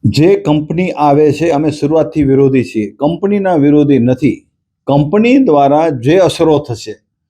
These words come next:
જે અમારા પર્યાવરણને અસર થશે, અમારા સ્વાસ્થ્યને અસર થશે, અમારી રોજગારીને અસર થશે, તમારી સંસ્કૃતિને અસર થશે, તે સિવાયના ત્યાં, અ, સારું એવું આધ્યાત્મિક કેન્દ્ર છે ધ્યાન માટેનું,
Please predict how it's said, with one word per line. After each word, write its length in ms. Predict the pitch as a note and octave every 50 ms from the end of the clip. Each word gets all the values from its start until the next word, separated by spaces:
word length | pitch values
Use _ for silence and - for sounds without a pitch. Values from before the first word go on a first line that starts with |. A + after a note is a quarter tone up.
| _ _ _ _ _ -
જે 340 | A#2 C3+ E3 F#3 G3 G3+
અમારા 360 | G3 D#3 D#3+ E3 E3 D#3+ D#3 D3
પર્યાવરણને 640 | - D3+ D3+ D3+ D#3+ D#3 D3+ D#3+ D#3+ D#3+ D#3+ D#3+ D#3+
અસર 260 | D3+ D3 D3+ D#3+ C#3+
થશે, 380 | - E3+ D#3 D3+ - E3 E3 D#3+
અમારા 280 | C#3 C3 C3 B2+ B2
સ્વાસ્થ્યને 600 | A#2+ - - D3 C#3+ C#3 - - D#3+ D#3+ D#3+ D#3+
અસર 280 | D#3 D3+ D3 D3+ D#3 C#3
થશે, 360 | - D#3+ D#3 D#3 - D#3+ D#3+
અમારી 320 | D3 C3 B2 A#2+ A#2+ B2
રોજગારીને 640 | A#2+ C3 C3+ C#3 C#3 C3+ D3+ D3+ D3+ D#3+ D#3 D3+ D#3
અસર 280 | D#3 D3+ D3+ D#3 D#3 C#3+
થશે, 420 | - D#3+ D#3 D#3 - E3 D#3+ E3 E3 - _ _ _ _ _ _ _ _ _ _ _ _ -
તમારી 260 | C#3+ C3+ C3+ C3+ C3+
સંસ્કૃતિને 640 | C3 - D#3+ D#3 - - G3+ G3 G3 G3+ G3+ F#3+ F3
અસર 260 | D#3+ C#3+ C3 - C3+
થશે, 300 | B2+ - C3+ C3 - C#3+
તે 200 | C3+ - D#3+ E3+
સિવાયના 560 | D#3 - - F3+ F#3 G#3+ A#3+ A3 E3 B2+ F#2 - _ _ _ _ _ _ _ _ _
ત્યાં, 460 | - E3 E3+ D#3+ D#3 D3 C3+ - - _ _ _ _ _ _ _ - C#3
અ, 120 | C#3 C#3 C3 B2+ -
સારું 280 | D#3+ D3+ D#3 D#3+ E3
એવું 440 | D3+ D3 D3 D3+ D#3 D3+ C#3 C3 A#2 G#2+ G#2+ A#2 A#2+ - - B2+ C#3
આધ્યાત્મિક 580 | C#3+ C#3 D3+ D#3 D3+ D3+ D3+ D#3 D3 B2 -
કેન્દ્ર 340 | - D3 C#3+ C#3 C#3+ D3+ D#3
છે 280 | D3 D3+ - D#3 D3 C3+
ધ્યાન 360 | A#2 A2 C3+ C3+ C#3+ D3+ D3+
માટેનું, 560 | D3+ C#3+ C3+ D3 D#3+ D3+ C#3 B2 G#2+ G#2 -